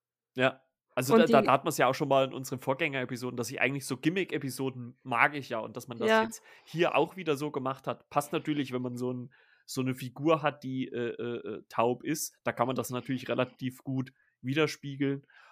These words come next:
Speaker 2: Ja, wie er
Speaker 1: Und
Speaker 2: Disco steht und tanzt und
Speaker 1: Ja,
Speaker 2: man hört
Speaker 1: man,
Speaker 2: aber
Speaker 1: man
Speaker 2: gar nichts.
Speaker 1: Ja.
Speaker 2: Also,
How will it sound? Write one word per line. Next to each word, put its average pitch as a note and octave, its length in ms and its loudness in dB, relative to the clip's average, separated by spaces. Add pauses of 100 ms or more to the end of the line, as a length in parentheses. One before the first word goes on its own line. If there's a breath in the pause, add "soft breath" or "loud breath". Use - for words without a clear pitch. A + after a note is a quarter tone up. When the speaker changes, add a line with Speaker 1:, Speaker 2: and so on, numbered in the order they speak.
Speaker 2:
Ja, B3 140 2
wie B3 100 8
er A#3+ 140 10
Speaker 1:
Und - 0 -
Speaker 2:
Disco C#4 320 0
steht C4+ 500 -2
und A3+ 140 -2
tanzt C4 500 -4
und A3+ 180 -2
Speaker 1:
Ja, C4 140 6
Speaker 2:
man - 20 0
hört A#3 180 2
Speaker 1:
man, - 20 -4
Speaker 2:
aber G#3 200 2
Speaker 1:
man - 20 -2
Speaker 2:
gar G3 240 4
nichts. B3 480 -2
Speaker 1:
Ja. A#2+ 200 2 (500 soft breath)
Speaker 2:
Also, G#3+ 520 2